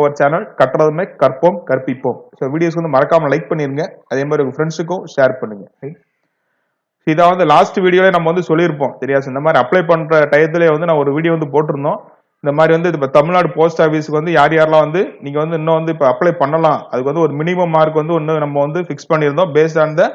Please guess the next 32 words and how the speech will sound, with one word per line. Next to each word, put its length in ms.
ரெண்டாயிரத்தி 440
பத்தொன்பது, 520
அதாவது 380
ப்ரெடிக்ட் 300
பண்ணி 220
வந்து 200
எந்த 140
அளவுக்கு 240
வந்து 180
கட் 200
ஆஃப் 160
இருக்குங்கிறத 440
ஒரு 140
ப்ரெடிக்ஷன் 340
வந்து 160
கொடுத்திருந்தோம். 480
இப்ப 160
வந்து 180
almost 420
அதே 140
அளவு 240
தான் 100
வந்திருக்கு, 380
சரியா? 200
இப்ப 180
நீங்க 120
பாத்தீங்கன்னாலே 420
தெரியும், 200
எதான் 160
வந்து 140
ஃபர்ஸ்ட் 280
சொல்லியிருந்தோம். 440